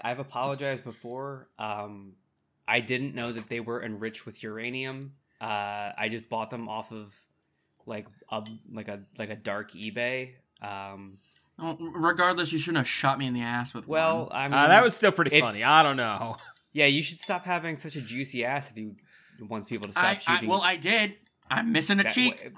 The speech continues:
Speaker 1: and, and
Speaker 2: So.
Speaker 1: you're welcome.
Speaker 3: Hey, hey, at least our healthcare provides you with those, um, Hank Hill ass, fake ass cheeks.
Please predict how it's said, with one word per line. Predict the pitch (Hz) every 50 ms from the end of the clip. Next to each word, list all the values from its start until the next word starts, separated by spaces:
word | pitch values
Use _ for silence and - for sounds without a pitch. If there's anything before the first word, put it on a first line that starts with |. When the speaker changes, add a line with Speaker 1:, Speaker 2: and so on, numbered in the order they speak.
| - 110
Speaker 1:
and, | 120 113 117 123 123 - -
and | - -
Speaker 2:
So. | 117 117 131 131 127 110 - - - _ _ _ _ -
Speaker 1:
you're | 113 107 117 120
welcome. | 131 165 220 247 - - - 113 - - _ _ _ _
Speaker 3:
Hey, | - - 214 175 -
hey, | 107 185 165 156 139
at | 151 151 143
least | 170 214 240 - -
our | 226 214
healthcare | 190 185 180 180 175 - - 175 160 151 147 143 143 143
provides | - 147 127 135 139 143 143 131 123 135
you | 139 135 131 123
with | 117 127 127 123 127 -
those, | 123 123 120 120 120 117 107 117
um, | 113 113 113 110 110 107 107 104 101 101 101 95 95 85 - _ -
Hank | - - 139 143 139 -
Hill | - 135 131 120 117
ass, | 123 120 120 - -
fake | - - 131 120 117 113 - - -
ass | 113 110 107 107 98 95 - - - - - - - _
cheeks. | - - 80 69 - - - - - - -